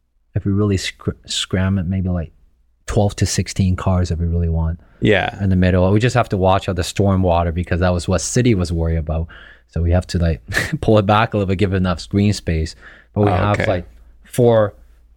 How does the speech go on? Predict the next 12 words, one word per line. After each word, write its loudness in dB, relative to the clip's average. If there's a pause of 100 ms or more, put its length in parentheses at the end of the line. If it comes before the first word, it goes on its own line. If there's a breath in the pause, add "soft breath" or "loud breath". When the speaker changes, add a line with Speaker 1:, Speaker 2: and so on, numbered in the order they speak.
(260)
Speaker 1:
like, -4
tenant 0
parking 2
for -2
the 0
front 0
house, 0
and -10 (460)
we 2
have 0
a 2
front -2